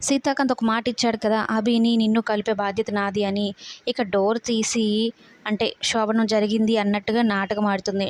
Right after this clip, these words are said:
చెదిరి-, బొట్టు చెదిరిపోవడము, పూలు నలిగిపోవడము, ఇవన్నీ తను అబ్జర్వ్ చేస్తుంది కాబట్టి అలాగే ఉండాలి అన్నట్టుగా తనంతట తానే చెరిపేసుకుంటుంది.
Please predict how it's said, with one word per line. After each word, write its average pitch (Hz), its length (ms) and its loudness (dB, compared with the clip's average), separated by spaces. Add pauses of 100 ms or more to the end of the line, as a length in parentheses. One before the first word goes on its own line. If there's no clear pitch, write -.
(100)
చెదిరి-, 196 380 -2
బొట్టు 208 280 -2
చెదిరిపోవడము, 202 680 0
పూలు 214 280 2
నలిగిపోవడము, 196 600 0
ఇవన్నీ 208 460 2 (560)
తను 254 200 2
అబ్జర్వ్ 233 340 2
చేస్తుంది 214 420 2
కాబట్టి 208 480 -2
అలాగే 220 340 2
ఉండాలి 208 400 2
అన్నట్టుగా 202 360 0
తనంతట 220 400 0
తానే 214 260 -2
చెరిపేసుకుంటుంది. 185 800 -4